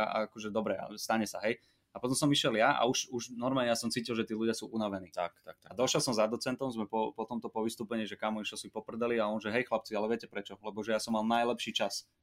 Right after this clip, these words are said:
Speaker 2: Hej,
Speaker 1: Ja
Speaker 2: no.
Speaker 1: som mal najlepší čas na vystupovanie, že to bolo akurát presne tá, táto a ono to tak aj je naš-, na našich vystúpeniach, že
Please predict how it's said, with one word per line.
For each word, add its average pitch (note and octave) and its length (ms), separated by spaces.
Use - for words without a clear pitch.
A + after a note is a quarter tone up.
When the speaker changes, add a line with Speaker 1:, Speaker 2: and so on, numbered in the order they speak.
Speaker 2:
Hej, G#2+ 260
Speaker 1:
Ja G#2+ 140
Speaker 2:
no. - 0
Speaker 1:
som B2 160
mal A#2 80
najlepší B2+ 480
čas A#2+ 240
na A#2 80
vystupovanie, A#2+ 560
že A2+ 80
to - 80
bolo A#2 260
akurát C3+ 540
presne B2 260
tá, A#2 140
táto A2 320
a A#2 100
ono B2 220
to C3 80
tak B2 160
aj B2 100
je C3+ 120
naš-, B2 260
na A#2+ 160
našich B2 240
vystúpeniach, G#2+ 500
že G#2+ 220